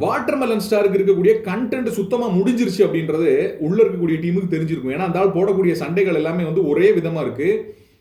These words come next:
பிளஸ், பல விஷயங்கள்ல வந்து வாட்டர்மெலன் ஸ்டாருக்கு எதிரான ஒரு, ஒரு விஷயத்தை கிரியேட் பண்ண ஆரம்பிச்சிருக்காங்க. எப்படி? ஒரு பாயிண்ட், "கரிச்சட்டி வாயேன், தீக்கரிச்சட்டி வாயேன்" அப்படிங்கிறத வந்து மியூட் பண்ணி,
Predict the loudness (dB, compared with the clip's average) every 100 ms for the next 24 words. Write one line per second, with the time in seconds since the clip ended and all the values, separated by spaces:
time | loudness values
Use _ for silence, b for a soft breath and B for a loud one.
0 | B 0 2 0 -12 b b b b -2
1 | 2 2 2 -2 -4 -2 -2 -2 -2 -2
2 | -4 -4 -4 -4 -4 -2 -2 -2 -2 2
3 | 2 4 2 2 2 0 4 6 6 2
4 | 0 -2 -4 -6 -6 -4 -4 -4 -4 -4
5 | -4 -2 -2 -2 -4 -6 -10 -20 -20 _
6 | _ 0 2 2 2 -2 -4 -10 -18 -20
7 | _ -2 2 2 2 0 -2 -4 -6 -14
8 | -20 _ -20 -20 -20 -12 0 2 2 0
9 | -2 0 0 0 -2 -4 -4 -4 -2 -2
10 | 0 0 0 -2 -2 -2 -2 0 -2 0
11 | 0 2 2 2 0 0 -2 -4 -6